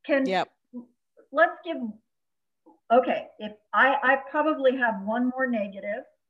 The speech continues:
Speaker 1: If you have a negative, let's shoot it out so then we can end this podcast with a positive.
Speaker 2: On a negative. <laughs>
Speaker 1: Yeah, I don't wanna end on a negative.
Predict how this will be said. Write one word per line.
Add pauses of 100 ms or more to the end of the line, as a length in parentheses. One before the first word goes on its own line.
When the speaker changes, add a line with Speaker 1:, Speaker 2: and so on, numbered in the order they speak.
Speaker 1:
If
you
have
a
negative,
let's
shoot
it
out
so
then
we
can
end
this (120)
podcast
with
a
positive.
Speaker 2:
On
a
negative.
<laughs> (380)
Speaker 1:
Yeah,
I
don't
wanna
end
on
a
negative.